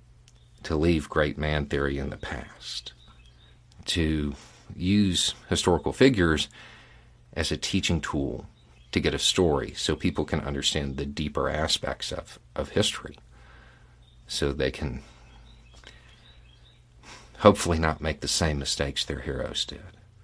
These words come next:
Because your hero, whoever it is, they made mistakes. They did bad things.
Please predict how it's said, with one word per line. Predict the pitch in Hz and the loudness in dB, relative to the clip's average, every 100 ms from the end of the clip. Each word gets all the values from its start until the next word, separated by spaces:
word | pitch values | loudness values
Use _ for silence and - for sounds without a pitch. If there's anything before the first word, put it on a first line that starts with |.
| - - - - - - - | -20 -20 -20 -20 -20 -20 -10
Because | - 69 | -6 -2
your | 78 92 | 4 4
hero, | 85 98 104 104 104 - - - | 6 8 10 8 4 -4 -18 -16
whoever | - 73 78 85 | -6 -2 0 2
it | 82 | 2
is, | 69 - - - - - - - - - - - | 0 -6 -10 -12 -14 -20 -20 -20 -20 -20 -20 -4
they | 80 | 2
made | 87 90 | 4 4
mistakes. | 71 - 85 - - - - - - - | 2 2 2 0 -10 -12 -14 -20 -20 -6
They | 76 | -4
did | 80 80 71 | 0 0 0
bad | 73 69 - | -2 -4 -4
things. | 76 71 - - - | -6 -6 -10 -16 -16